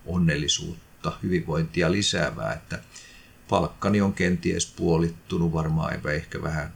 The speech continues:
vähän tota, vieläkin pienempään osaan mennyt, mutta hyvinvointini on niin kuin ko-, tyyliin kolminkertaistunut kyllä. Että, että nyt mä todellakin saan teille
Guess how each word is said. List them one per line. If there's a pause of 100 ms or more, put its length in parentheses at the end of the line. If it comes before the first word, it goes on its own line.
(100)
vähän
tota, (500)
vieläkin
pienempään
osaan
mennyt,
mutta (340)
hyvinvointini
on
niin
kuin
ko-, (440)
tyyliin
kolminkertaistunut (140)
kyllä.
Että, (1000)
että
nyt
mä
todellakin
saan
teille